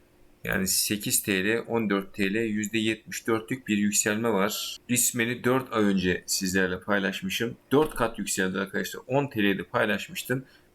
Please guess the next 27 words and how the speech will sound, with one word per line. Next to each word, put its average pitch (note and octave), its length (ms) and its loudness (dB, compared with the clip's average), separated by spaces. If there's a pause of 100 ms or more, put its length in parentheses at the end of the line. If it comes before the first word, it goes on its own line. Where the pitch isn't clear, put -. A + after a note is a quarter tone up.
Bütün C3+ 400 0
videolar A2 560 2
kanalda A#2 400 2
yüklü G#2+ 300 -2
arkadaşlar. F#2+ 500 0 (160)
İzleyebilirsiniz. A2 1200 0 (240)
Borsaya C#3 480 4
yatırım B2+ 400 2
yapıyorsanız B2 640 0 (120)
bu D#3+ 100 2
kanalı C3 360 2
takip A#2 460 0
edebilirsiniz. A2 760 0
Sizlere B2+ 400 2
özel C3+ 260 4
paylaştığım C3+ 680 0 (100)
hisse - 380 2
analiz B2+ 440 0
videolarını G2 400 2
izlemek G#2 440 0
için G2 300 0
de C3+ 220 2 (360)
Katıl C3+ 300 0
tarafından G#2 640 0
kanala B2+ 500 2
üye A#2+ 140 2
olabilirsiniz. G#2+ 800 2